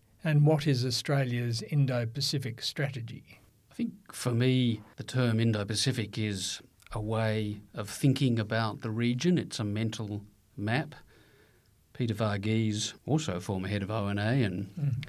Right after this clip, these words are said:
Speaker 2: secretary of the department and very distinguished former colleague, sometimes said that the use of the term Indo-Pacific was an,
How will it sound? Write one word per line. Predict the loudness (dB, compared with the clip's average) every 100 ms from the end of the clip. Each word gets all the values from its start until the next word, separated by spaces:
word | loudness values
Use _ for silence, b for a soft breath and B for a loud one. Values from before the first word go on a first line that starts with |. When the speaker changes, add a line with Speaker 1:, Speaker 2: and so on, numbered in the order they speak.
| B B
Speaker 2:
secretary | -6 -2 -2 -2 0 0
of | -2
the | -4
department | -6 -2 -2 -2 -4 -4
and | -4 -4
very | -2 -2 -4 -10 -16 _ b b b b b -10
distinguished | -2 2 2 2 -2
former | 0 0 0
colleague, | 2 2 2 -2 -6
sometimes | -2 -2 0 -2 -2 0
said | -2 -2
that | -6 -8 -14 b b b b b
the | -4
use | -2 -2 -4
of | -6
the |
term | -2 0 2 2
Indo-Pacific | 2 0 0 -2 -2 -4 -4
was | -4
an, | -4 -6